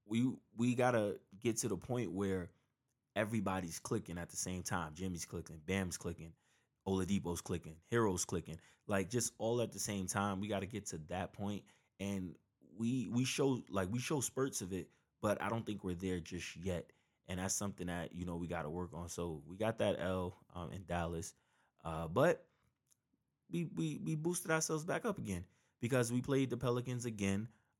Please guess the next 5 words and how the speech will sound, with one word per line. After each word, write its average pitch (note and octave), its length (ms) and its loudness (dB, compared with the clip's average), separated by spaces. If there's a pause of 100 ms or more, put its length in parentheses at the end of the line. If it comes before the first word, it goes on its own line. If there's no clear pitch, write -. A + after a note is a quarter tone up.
(100)
Um, F2+ 440 -2 (760)
and G2+ 480 0 (600)
that C#3 260 2
game C3+ 520 -2
wasn't B2 380 2